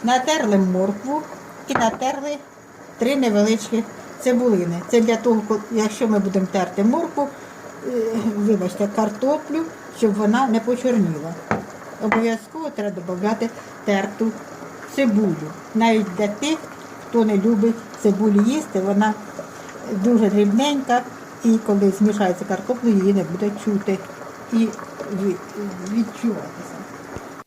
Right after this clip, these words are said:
Залишився маленький качанчик капусти, а ту капусту, що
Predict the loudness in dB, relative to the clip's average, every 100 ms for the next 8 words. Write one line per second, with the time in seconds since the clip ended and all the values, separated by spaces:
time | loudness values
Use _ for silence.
0 | _ _ _ _ _ _ _ _ _ _
1 | _ _ _ _ _ _ _ _ _ _
2 | _ _ _ _ _ _ _ _ _ _
3 | _ _ _ -6 -4 -4 -4 -6 -2 -2
4 | -2 -2 -2 -4 -4 -6 -6 -6 -4 -4
5 | -6 -10 -14 _ _ _ _ -12 -12 -10
6 | -10 -10 -8 -6 -6 -10 _ _ -8 -6
7 | -4 -2 -2 -2 -4 -4 -4 -6 -4 -2
8 | 0